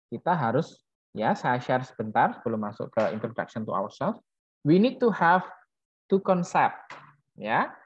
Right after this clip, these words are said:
Prescriptively and descriptively. What does it mean with prescriptively? Prescriptively is our point of view, our mindset to follow the rule. Ya,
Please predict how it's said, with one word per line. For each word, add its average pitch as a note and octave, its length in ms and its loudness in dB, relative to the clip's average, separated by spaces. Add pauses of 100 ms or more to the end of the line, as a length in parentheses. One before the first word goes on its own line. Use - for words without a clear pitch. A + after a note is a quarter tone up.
(600)
Prescriptively D#3+ 1600 0 (240)
and C#3+ 400 -2
descriptively. C3 1300 -2 (720)
What C#3 240 0
does B3 240 4
it F#3 240 -2
mean F#3 240 2
with C3 240 0
prescriptively? C#3 1200 -2
Prescriptively G#3 880 0
is D#3+ 240 -2
our E3 560 2
point F3 320 2
of E3 160 -2
view, A#2+ 400 -2
our D3 320 2
mindset D#3+ 720 -4 (560)
to G#3+ 80 4
follow F#3+ 400 4
the D3+ 160 2
rule. C3+ 500 0 (840)
Ya, C3+ 320 -10